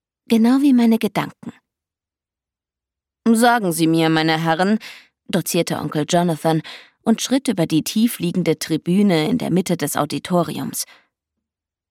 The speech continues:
Kurz ruhte der Blick seiner blassgrünen Augen auf mir, dann fuhr er fort.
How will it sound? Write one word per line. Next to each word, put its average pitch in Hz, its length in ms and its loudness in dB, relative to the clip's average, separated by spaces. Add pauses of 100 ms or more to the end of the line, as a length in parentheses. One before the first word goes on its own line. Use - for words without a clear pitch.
Kurz 247 400 -2
ruhte 220 320 0
der 156 140 0
Blick 180 280 -2
seiner 151 360 -2
blassgrünen 165 720 0
Augen 175 280 0
auf 147 220 -2
mir, 175 320 2 (560)
dann 190 220 0
fuhr - 200 -6
er 214 120 -2
fort. - 400 -8